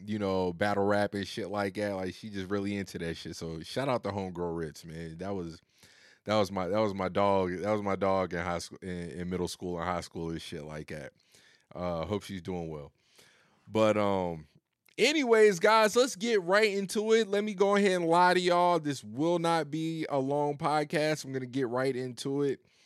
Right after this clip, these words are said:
Uh, I don't have a lot of topics, only, only a handful. Some of 'em are old, you know, so I'm just gonna breeze through. But let's start off, let's start off at the top with the wild, crazy news.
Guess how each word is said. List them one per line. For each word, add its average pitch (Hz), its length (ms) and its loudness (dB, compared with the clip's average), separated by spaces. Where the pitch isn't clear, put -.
Uh, 107 460 2
I 95 120 -4
don't 113 280 -2
have 127 180 0
a - 20 2
lot 123 240 2
of 113 80 -6
topics, 123 720 -4
only, 120 640 -4
only 120 320 -2
a 107 60 -2
handful. 120 880 -4
Some 127 320 -4
of 120 160 0
'em 120 140 -6
are 110 100 2
old, 120 600 2
you 113 160 -4
know, 110 220 -2
so 104 320 0
I'm 101 180 -6
just 104 200 -10
gonna 104 160 -6
breeze 104 340 -6
through. 110 240 -6
But 107 300 2
let's 208 300 4
start 285 360 8
off, 214 420 8
let's 214 180 -2
start 220 240 4
off 220 180 6
at 196 140 2
the 151 120 -4
top 175 380 2
with 143 200 -2
the 101 80 -6
wild, 139 580 4
crazy 139 640 0
news. 87 560 -6